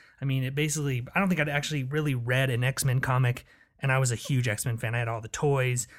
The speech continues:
I was collecting everything I could to get Wolverine stuff and even, like,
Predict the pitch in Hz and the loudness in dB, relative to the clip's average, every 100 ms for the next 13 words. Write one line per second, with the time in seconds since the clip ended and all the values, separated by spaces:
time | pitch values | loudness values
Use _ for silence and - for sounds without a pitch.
0 | - - 131 127 - 127 117 113 - - | -16 -6 -4 -4 -2 -2 -2 -6 -8 -10
1 | - 147 147 147 147 120 - 151 139 127 | 0 0 2 0 2 0 0 0 0 0
2 | 120 127 143 143 135 143 143 143 - 135 | -2 -4 -2 -2 0 0 2 0 0 0
3 | 131 131 123 156 151 131 120 | 0 -2 -6 -4 -4 -4 -6